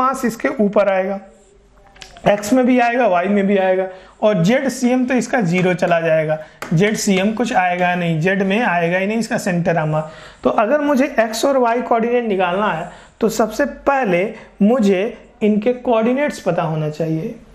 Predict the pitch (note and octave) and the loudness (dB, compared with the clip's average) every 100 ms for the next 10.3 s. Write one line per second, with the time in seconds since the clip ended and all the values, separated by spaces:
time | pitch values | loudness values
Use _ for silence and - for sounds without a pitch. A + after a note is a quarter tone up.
0 | - F#3+ F3 E3+ A3+ - - B3 C4+ C#4+ | -2 2 2 2 0 0 0 2 2 0
1 | C#4+ - A3 G#3+ C4 F3+ F3 F#3+ A3+ - | 0 -2 0 2 2 2 2 2 0 -2
2 | D4+ C4 E3+ E3+ F#3+ A#3+ B3 B3 A#3+ B3+ | 0 2 0 0 2 2 2 2 0 0
3 | B3 G#3+ F#3 E3 E3 - - - - A3 | 2 0 2 0 -2 -8 -20 -8 -4 0
4 | A3 G#3 A3+ C#4 A#3 A#3 A#3+ A#3+ A3 G#3+ | 2 2 2 0 0 -2 0 0 2 2
5 | A3+ C4 C4+ A#3+ G3 G3 G#3+ F4+ - - | 0 0 0 0 0 0 0 -2 -6 -16
6 | _ - G3+ - A#3+ - - B3 A#3 B3 | _ -4 -4 -4 -6 -6 -2 0 2 2
7 | B3 A#3+ A#3+ C4+ B3 - - - A3+ A3 | 2 2 0 0 -2 -2 -14 -4 -2 0
8 | D#4 D4 C4+ B3+ C4 C4+ - G3+ A3 A3+ | -2 0 0 2 0 -2 0 0 0 -2
9 | A3 A3 G#3 A3 A3 F3 G3 F#3+ G3 F#3+ | -2 -2 0 0 0 -2 -2 0 0 0
10 | F#3 G3 G3 | 0 -2 -4